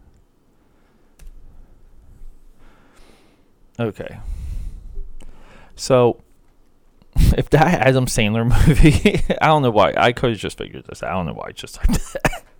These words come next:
<laughs> Okay, uh, look, look, look, uh, <laughs> that would've been a three hundred forty-one million dollar movie. Three hundred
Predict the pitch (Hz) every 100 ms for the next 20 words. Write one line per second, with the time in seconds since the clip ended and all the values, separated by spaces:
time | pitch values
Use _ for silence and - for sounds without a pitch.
0 | - - - - 196 196 180 170 165 -
1 | - 123 123 113 - 123 113 107 - 127
2 | 110 123 110 117 - - - 113 107 -
3 | 143 143 - 147 135 135 - - - -
4 | - - - - - - - - - -
5 | - 123 - 139 147 143 131 123 113 -
6 | _ _ _ - 120 110 104 101 98 92
7 | 87 82 80 - 82 90 78 - - -
8 | - - - - - - - _ _ _
9 | _ _ - - 120 135 139 - _ -
10 | - - 123 123 117 113